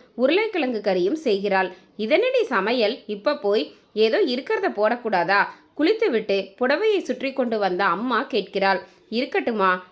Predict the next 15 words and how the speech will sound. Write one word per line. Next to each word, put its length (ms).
இதோ 240
ஒரு 200
நிமிடம் 360
இரு, 240
வந்துடுறேன்." 580
அம்மா 280
உள்ளே 320
போய் 140
புடவை 340
கட்டி 260
கொண்டு 260
வருவதற்குள் 640
பெட்டியில் 460
இருந்த 280
ஸ்பாஞ்ச் 400